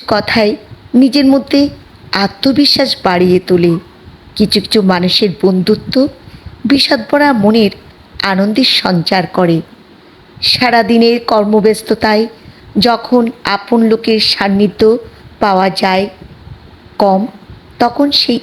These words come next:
ইন্টারনেট ব্যবহারকারী বন্ধুদের সাথে গল্পে আড্ডায় নিজেকে অনেকটা সুখী করা যায়। ভালো মানুষের সান্নিধ্যে জ্ঞানের সঞ্চার ঘটায়। অনেক নতুন নতুন তথ্যের আলোকে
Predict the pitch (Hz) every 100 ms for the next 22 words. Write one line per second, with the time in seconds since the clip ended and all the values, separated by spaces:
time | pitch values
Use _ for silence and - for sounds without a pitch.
0 | - 202 185 214 208 208 202 170 190 175
1 | 196 202 196 208 202 240 - - - -
2 | 180 220 208 220 214 233 - - 220 220
3 | 180 - 190 180 - 202 196 - 196 160
4 | 208 226 - - - - - 277 247 294
5 | - 277 - - - 190 165 185 - 277
6 | - - - - - 175 175 160 170 165
7 | - - - - - - - 170 196 202
8 | 202 196 202 - 208 - - 202 196 196
9 | - 262 - - - - - 240 240 240
10 | 277 - - 190 180 - 202 175 - -
11 | - 170 165 214 - - - - - -
12 | - - - - 254 269 - 196 190 -
13 | 247 269 269 262 - 190 185 233 226 226
14 | 226 220 254